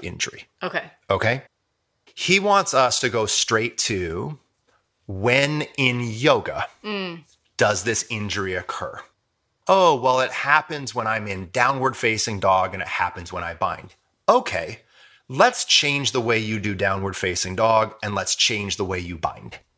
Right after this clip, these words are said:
Speaker 1: right? So he wants us to kind of understand
Speaker 2: So you're not trying to, in other words, like, part of his message is to teachers, you don't have to worry about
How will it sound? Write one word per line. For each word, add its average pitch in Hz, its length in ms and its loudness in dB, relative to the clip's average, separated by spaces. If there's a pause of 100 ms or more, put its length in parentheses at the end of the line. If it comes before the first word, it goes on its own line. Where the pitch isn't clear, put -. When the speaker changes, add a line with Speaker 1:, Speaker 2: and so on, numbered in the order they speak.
(140)
Speaker 1:
right? 110 300 0 (480)
So - 140 2
he 143 40 4
wants 185 280 4
us 208 120 2
to 175 80 0
kind 139 220 2
of - 60 -4
understand 110 840 -2
Speaker 2:
So 240 100 2
you're 240 200 -2
not 277 180 -4
trying 202 420 0
to, 196 300 -2
in 190 120 0
other 185 160 -2
words, 180 240 -4
like, 175 160 -4
part 190 180 4
of 185 80 0
his 185 180 -6
message 170 380 -2
is 160 360 -2
to - 120 -2
teachers, 165 560 -2 (680)
you 196 300 -2
don't 240 220 4
have 214 220 0
to 196 100 0
worry 175 460 2
about 160 760 0